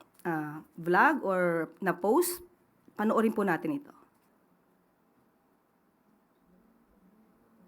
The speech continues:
Pinapakita sa taong bayan ay ito ang bigas na sinasabi sa proyekto ng Pangulo.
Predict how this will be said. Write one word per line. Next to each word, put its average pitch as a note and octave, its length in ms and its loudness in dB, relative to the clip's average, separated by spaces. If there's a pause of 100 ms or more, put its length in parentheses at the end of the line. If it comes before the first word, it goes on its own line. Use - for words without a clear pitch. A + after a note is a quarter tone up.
(420)
Pinapakita F4 1040 4 (560)
sa - 240 -8
taong G3+ 320 0
bayan D#3+ 400 -6 (400)
ay A#3+ 240 2
ito C#4 480 2 (880)
ang A3+ 240 4
bigas G#3 640 -2 (1040)
na A#3+ 160 0
sinasabi B3+ 480 2
sa A#3 160 -4
proyekto F#3+ 480 -4
ng E3 80 0
Pangulo. D3 440 -6